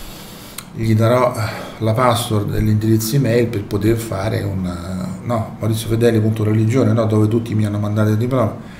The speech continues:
una persona di fiducia. Adesso vedo se trovo, eh, qualcuno che mi faccia questo, questo, questo, questo favore, questa gentilezza, sempre mantenendo ovviamente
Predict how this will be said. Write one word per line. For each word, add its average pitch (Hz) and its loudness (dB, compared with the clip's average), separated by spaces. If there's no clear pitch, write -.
una 123 0
persona 131 6
di 135 6
fiducia. 160 8
Adesso 123 2
vedo 127 4
se 113 -2
trovo, 135 8
eh, 110 -2
qualcuno 120 4
che 113 0
mi 113 0
faccia 131 0
questo, 110 -2
questo, 110 -4
questo, 110 -2
questo 110 -4
favore, 127 2
questa 107 0
gentilezza, 120 0
sempre 117 0
mantenendo 110 2
ovviamente 107 2